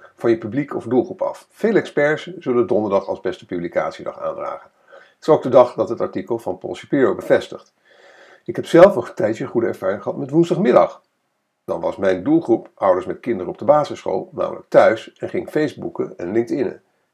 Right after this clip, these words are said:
Test hier dus mee. Ook de tijdstippen waarop je je publiceert zijn van belang.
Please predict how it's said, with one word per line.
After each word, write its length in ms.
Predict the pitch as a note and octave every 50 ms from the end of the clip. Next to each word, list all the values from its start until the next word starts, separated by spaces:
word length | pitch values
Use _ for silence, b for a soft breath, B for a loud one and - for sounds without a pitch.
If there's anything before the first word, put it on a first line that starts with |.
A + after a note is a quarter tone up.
| _ _
Test 220 | - A3 F#3+ - -
hier 140 | G#2+ F2+
dus 180 | E2 E2+ E2 -
mee. 280 | F#2+ F2+ F2 E2 - - _ _ _ _ _ _
Ook 180 | - E3+ F3 F3
de 120 | - -
tijdstippen 560 | - C3 B2 B2 A#2+ - - A#2 A2+ - A#2+
waarop 240 | G#2+ G#2 G2 G2 -
je 100 | - -
je 60 | G2
publiceert 600 | - - F#2 - - - - A#2+ A#2 A#2 A#2 - -
zijn 240 | - - F#2+ F#2+
van 100 | - G#2
belang. 300 | F#2+ F2+ F2+ - - -